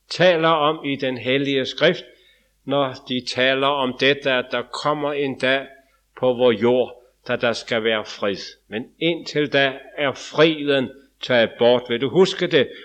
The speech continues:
når du hører om alle fredsaftaler, der skal træffes? Freden er taget bort fra denne jord.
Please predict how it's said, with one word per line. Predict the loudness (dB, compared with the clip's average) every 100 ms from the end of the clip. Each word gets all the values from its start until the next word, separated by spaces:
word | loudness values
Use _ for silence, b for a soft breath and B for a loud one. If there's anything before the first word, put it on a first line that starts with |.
| B
når | -2
du | 0 0
hører | 4 6
om | 4 2
alle | 2 4 2
fredsaftaler, | 0 2 2 2 -4 -14 -20 _ _ _ _ _ 2 6 6 6 6 6 6 4
der | 0 -4
skal | -4 -6
træffes? | -2 -2 -2 -8 -14 -18 b b
Freden | 4 6 8 6 4 4
er | 2 2
taget | 2 4 4 4
bort | 6 6 6 -2 -18 _ _ -4
fra | -2 4
denne | 4 6 4
jord. | 6 6 6 2 -2